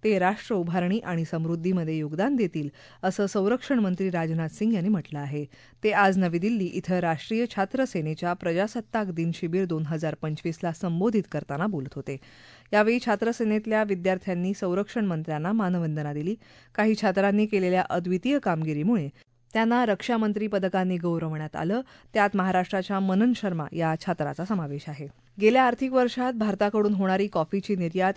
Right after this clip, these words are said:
एक अब्ज एकोणतीस कोटी डॉलर्स इतकी झाली आहे. आता भारत जागतिक स्तरावरचा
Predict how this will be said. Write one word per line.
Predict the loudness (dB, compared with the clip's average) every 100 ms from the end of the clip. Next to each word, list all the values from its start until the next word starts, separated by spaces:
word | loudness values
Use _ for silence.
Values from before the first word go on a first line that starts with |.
| 0
एक | -2 -2 -4
अब्ज | -4 -2 -2 -2
एकोणतीस | -4 -4 -2 0 -2 -2
कोटी | -4 -2 0
डॉलर्स | 2 2 0 -2 -8
इतकी | -8 -6
झाली | -4 -4 -2
आहे. | -2 -4 -8 -20 -4
आता | 0 2 0
भारत | 0 -2 -2 -8 -20 _
जागतिक | 2 4 2 -2
स्तरावरचा | -2 0 2 2 0 0 -2